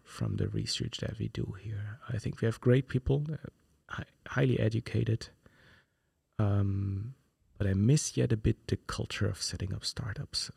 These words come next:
Um, there's probably several reasons why, why this is not happening as, as much as it could, um, but that's something that I, um, like to develop a bit more, because I think from startups,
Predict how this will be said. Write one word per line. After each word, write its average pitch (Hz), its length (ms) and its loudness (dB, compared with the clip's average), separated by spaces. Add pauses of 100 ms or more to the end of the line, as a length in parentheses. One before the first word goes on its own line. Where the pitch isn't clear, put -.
Um, 98 480 -4 (1160)
there's 123 180 8
probably 151 260 10
several 120 460 6
reasons 110 400 6
why, 98 200 6
why 98 180 6
this 107 200 4
is 98 80 2
not 98 220 4
happening 104 440 0
as, 95 120 0
as 90 140 -2
much 101 180 2
as 95 140 0
it - 200 -4
could, 139 300 6 (1080)
um, 98 360 0 (160)
but 117 100 0
that's 110 200 4
something 104 300 2
that 98 140 2
I, 92 220 2 (200)
um, 90 360 -2 (640)
like 104 180 2
to 101 100 -4
develop 98 360 2
a 98 100 2
bit 113 300 -2
more, 135 360 8 (1040)
because - 160 0
I 104 40 4
think 117 220 2
from 110 160 0
startups, - 760 0